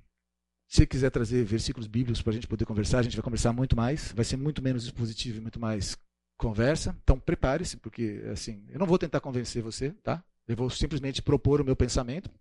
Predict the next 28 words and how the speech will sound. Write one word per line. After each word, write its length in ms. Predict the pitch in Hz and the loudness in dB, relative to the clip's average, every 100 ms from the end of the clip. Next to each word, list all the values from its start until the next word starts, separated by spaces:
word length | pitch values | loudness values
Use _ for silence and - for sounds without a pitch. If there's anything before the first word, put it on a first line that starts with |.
| _ _ - | _ _ -4
Pode 160 | 131 | -2
ser 60 | - | 0
que 60 | 135 | 4
de 60 | |
repente 280 | 131 131 127 | 4 4 -4
você 220 | 120 113 | -6 -4
faça 440 | 127 - 127 123 117 - - - | -4 0 0 2 -4 -6 -20 -6
com 140 | 131 | -4
que 220 | 127 131 127 - | 2 6 6 6
aquilo 400 | 117 - 151 143 | 2 2 0 0
que 100 | 135 | -4
você 100 | - | -4
tá 100 | 135 | -2
propondo 360 | 127 - 127 | 0 0 0
pra 160 | 123 120 | 0 -2
mim 240 | 120 120 160 | -2 -10 6
mude 340 | 170 254 165 | 10 10 10
meu 100 | 131 | 4
pensamento, 460 | 139 123 139 175 - | 4 2 2 0 4
pode 140 | 127 | 4
até 100 | - | 4
ser. 260 | - 196 - _ _ _ _ _ _ - | 0 -2 -4 _ _ _ _ _ _ -16
Estou 220 | - 120 | -4 -4
disponível 460 | 120 127 120 127 123 | 2 2 2 -2 -2
pra 120 | 110 | -2
isso, 240 | 131 - | -2 -6
inclusive. 440 | 113 107 113 175 - _ - - - - - - _ - | -12 -10 -4 -6 -6 _ -20 -20 -20 -20 -20 -20 _ 0
É, 460 | 131 135 131 127 | 6 8 8 6